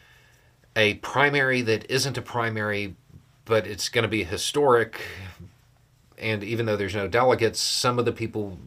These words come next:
definitely this is make or break for them, even though Biden's not even gonna be on the ballot. It's a mess. So real quick, we're gonna recap how we got to this mess. The National Democratic Party, the D N C,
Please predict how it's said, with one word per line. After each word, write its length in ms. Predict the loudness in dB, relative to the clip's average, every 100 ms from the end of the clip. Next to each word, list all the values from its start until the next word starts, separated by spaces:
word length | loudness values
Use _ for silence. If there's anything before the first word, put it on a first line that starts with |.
| 0
definitely 480 | 2 2 0 -4 -4
this 220 | -4 -6
is 120 | -6
make 200 | -4 -4
or 40 | 0
break 280 | 2 2 4
for 100 | 2
them, 180 | 2 -2
even 240 | -6 -4
though 120 | -4
Biden's 460 | -2 -2 -2 -2 -6
not 160 | -4 -4
even 160 | -6
gonna 140 | -6 -8
be 80 |
on 80 | -10
the 80 | -10
ballot. 400 | -12 -14 -18 -20 _ _ _ _ _ _ _ _ _ _ _ _ -14
It's 160 | -8
a 40 | -6
mess. 520 | -6 -6 -8 -10 -10 _ _ -20 -20 -12
So 240 | 2 2
real 240 | 4 4 4
quick, 380 | 2 -2 -2 -6
we're 100 | -6
gonna 140 | -4
recap 500 | -2 -2 0 -2 -2
how 360 | -6 -2 0 0
we 180 | -4
got 320 | 0 2 2 -2
to 100 | -6
this 220 | -6 -8
mess. 440 | -12 -14 -12 -14 -16 _ _ _ -20 _ -20 -20 _ _ _
The 480 | 0 2 2 0 -6 -12
National 800 | -4 2 2 2 0 -2 -4 -10 _ _
Democratic 480 | -6 -4 -2 -2 -4
Party, 260 | -6 -6 -8
the 100 | -8
D 160 | -4 -4
N 140 | -4
C, 400 | -4 -4 -6